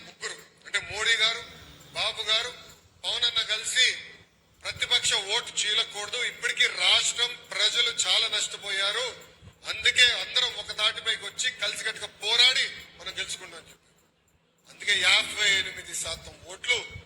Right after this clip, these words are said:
కూటమికి వచ్చింది, వైకాపాకి ముప్పై తొమ్మిది శాతం ఓట్లకు పడిపోయింది.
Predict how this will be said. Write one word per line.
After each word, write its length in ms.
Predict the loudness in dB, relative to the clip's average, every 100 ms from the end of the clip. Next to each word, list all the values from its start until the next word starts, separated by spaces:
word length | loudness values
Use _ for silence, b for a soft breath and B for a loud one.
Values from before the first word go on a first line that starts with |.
| -20 _
కూటమికి 380 | -20 -20 -20 -14
వచ్చింది, 300 | -12 -12 -14 -20 -20 -20 -20 -20 -20 -20 -20 -10 0
వైకాపాకి 760 | 2 2 0 0 -4 2 4 4 -2 -12 -14
ముప్పై 320 | -16 -8 -4 -4 -4
తొమ్మిది 340 | -12 -12 -8 -6
శాతం 280 | -6 -12 -18 -20 -16
ఓట్లకు 240 | -16 -16 -18
పడిపోయింది. 260 | -20 -20